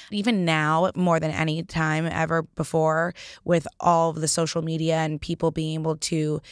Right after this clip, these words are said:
have bullying so close to home and all that stuff, like, it's just, it's so crazy. So I actually talk a lot about, like,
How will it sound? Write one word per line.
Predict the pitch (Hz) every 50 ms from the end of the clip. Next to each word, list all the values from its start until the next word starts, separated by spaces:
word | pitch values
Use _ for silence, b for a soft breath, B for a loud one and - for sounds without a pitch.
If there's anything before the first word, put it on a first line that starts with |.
| b b b b b b
have | - - 180 180 175 151 - -
bullying | 190 185 180 180 180 185 185 180 175 170 165 165
so | 160 - 185 170 160 165
close | 160 - - 180 170 170 - -
to | 175 165
home | 160 175 170 165 165 160 160 156 156
and | 156 -
all | - 175 170 175
that | 170 156 -
stuff, | - - 170 156 -
like, | 165 160 -
it's | 180 175 -
just, | 233 226 - - - B B B B B B B
it's | 208 190 -
so | - - 214 190 185
crazy. | - - - 175 170 156 156 156 156 160 180 185 196 196
So | - - 180 160 160 156 156 156 - - -
I | 196 214
actually | 233 - - 226 196
talk | 190 180 170 -
a | 175
lot | 165 151 151 151
about, | 160 151 151 -
like, | - 156 160 - -